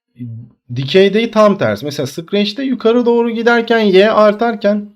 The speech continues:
bunda, e, yukarı doğru giderken Y azalıyor. Aşağı doğru giderken Scratch'te Y azalırken bunda ise Y artıyor. Şimdi hemen deneyelim neden öyle olduğunu.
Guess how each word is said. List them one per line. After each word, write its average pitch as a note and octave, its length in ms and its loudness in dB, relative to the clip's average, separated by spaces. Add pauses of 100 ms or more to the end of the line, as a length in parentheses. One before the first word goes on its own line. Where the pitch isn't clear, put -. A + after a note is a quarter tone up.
(480)
bunda, F#3 540 0 (540)
e, B2+ 80 -2 (260)
yukarı C3+ 440 -2
doğru E3 200 2
giderken B2+ 440 0
Y D#3+ 400 0
azalıyor. C3 480 -4
Aşağı G#3 480 0
doğru F3 200 2
giderken C3 500 -2
Scratch'te A#2+ 540 -8
Y A2+ 220 0
azalırken F#3+ 760 -2
bunda C#3 220 -4
ise E3+ 240 -6
Y C#3 340 -6
artıyor. G#2 460 -6 (400)
Şimdi A3 200 -4
hemen G3 340 2
deneyelim G2 500 -4 (720)
neden A#2+ 240 -2
öyle G#2 220 -2
olduğunu. G#2+ 380 -6